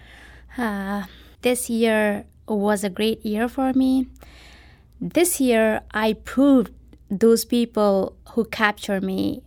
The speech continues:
who give me hard time, I proved them wrong. I proved their dark ideologies, and I proved that women can do anything, and women can chase their dreams, and women can do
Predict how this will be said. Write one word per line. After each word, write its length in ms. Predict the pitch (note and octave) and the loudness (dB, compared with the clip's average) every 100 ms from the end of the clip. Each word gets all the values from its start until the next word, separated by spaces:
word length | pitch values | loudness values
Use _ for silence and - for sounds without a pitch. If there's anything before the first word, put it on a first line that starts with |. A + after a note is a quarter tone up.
| - | -20
who 260 | - A#3 A3+ | -2 2 2
give 220 | G3 G#3+ | 2 0
me 80 | G#3+ | 0
hard 400 | G3+ G3+ G3+ G3 | -2 -4 -4 -4
time, 480 | A3+ G#3 F#3+ F#3 - - - - - | -4 -4 -4 -8 -10 -16 -20 -20 -8
I 140 | G#3+ | -4
proved 380 | G#3+ - A3+ G#3 | -4 0 -2 0
them 140 | G3+ G3 | -2 -2
wrong. 520 | G3 G#3+ F3+ F#3+ - - | 0 -2 -4 -8 -12 -12
I 140 | - G#3 | -6 -6
proved 400 | - A#3+ A3+ G#3 | -4 -2 -2 -2
their 340 | G#3+ G#3 G3 - - - - - - | -2 0 -2 -6 -20 -20 -20 -20 -14
dark 320 | - A3 G#3 - | 0 2 2 -2
ideologies, 1040 | G#3+ F#3+ G#3 G#3+ G3 F#3+ - - - - - - | -4 0 0 0 -2 -2 -4 -4 -8 -12 -16 -6
and 180 | G#3+ G3+ | -4 -4
I 240 | - G#3+ | -4 -2
proved 440 | G#3 - C#4 C#4+ A#3 | -4 0 2 2 2
that 280 | G#3+ G3+ G3 | 0 0 -2
women 440 | A3 G3 A3 G#3+ G3+ | -2 0 0 0 -4
can 280 | - G3+ | -2 -2
do 180 | G3 G3+ - | 0 -2 0
anything, 640 | G#3+ G3+ F#3+ G3+ G3 F#3+ - | -2 -2 -2 -2 -2 -2 -2
and 200 | G#3+ G3 | -2 0
women 300 | G#3 G#3+ G#3 | 0 0 -2
can 240 | - G3+ | -2 -4
chase 380 | G3 - G3 F#3+ | -4 -2 -2 -2
their 240 | - G3+ F#3 | -4 -4 -4
dreams, 520 | - G#3 F#3+ F3+ - | -4 -4 -2 -6 -8
and 220 | G#3+ G3+ F#3 | -2 -2 0
women 540 | G#3 A#3 A3 A3 G#3 - - - - | 0 2 0 -2 -4 -12 -20 -20 -6
can 240 | A#3 G#3 G3 | 0 2 2
do 420 | G3+ G#3+ G#3 | 2 2 2